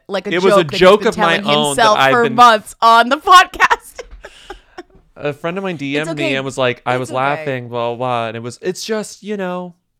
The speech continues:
Speaker 2: it
Speaker 1: You know what? I called Christopher Walk-, I called Christoph Waltz Christopher Walken, and I mixed up the Hemsworths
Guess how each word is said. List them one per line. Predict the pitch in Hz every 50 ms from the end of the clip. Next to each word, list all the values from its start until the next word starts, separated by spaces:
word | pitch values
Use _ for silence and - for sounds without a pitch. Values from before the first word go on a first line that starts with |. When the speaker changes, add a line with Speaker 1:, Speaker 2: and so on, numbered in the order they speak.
| _ _ _ - _ _ _
Speaker 2:
it | - 190 - _ _ _ _ _
Speaker 1:
You | 254 277
know | 269 269 285
what? | 294 269 277 294 320 339 - _
I | - 220 226 240 269
called | 262 - - 285 269 269 269 - - _
Christopher | - - 240 233 - 254 247 - 240 233 220
Walk-, | 196 185 185 196 - - - 220
I | 214
called | 214 - 254 254 247 - -
Christoph | - - 226 226 - - 220 220 214 -
Waltz | 190 185 180 190 190 -
Christopher | - - 214 190 - 202 180 - 185 170
Walken, | 165 165 170 170 - - 175 165 156 -
and | - 175
I | 170 165
mixed | 170 165 165 - - -
up | 190 -
the | - 170
Hemsworths | 151 165 170 160 - 151 147 120 87 - _